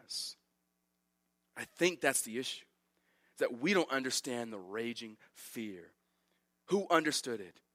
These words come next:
If Nadab and Abihu understood this fear, their life would have turned out differently. The sons of Korah knew who they were contending against.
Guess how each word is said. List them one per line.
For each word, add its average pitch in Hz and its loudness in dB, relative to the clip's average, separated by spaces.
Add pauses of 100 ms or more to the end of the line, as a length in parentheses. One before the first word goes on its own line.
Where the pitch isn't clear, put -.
(220)
If 107 -14
Nadab 143 6
and 135 4
Abihu 127 8 (100)
understood 123 -4
this - -6
fear, 95 -10 (960)
their 104 -10
life 107 2
would 101 -10
have 95 -14
turned 101 -12
out 90 -10
differently. 90 -18 (1000)
The 101 -14
sons 156 10
of 131 -6
Korah 156 10
knew 143 4
who 139 2
they 135 6
were 123 4
contending 135 -2
against. 117 -4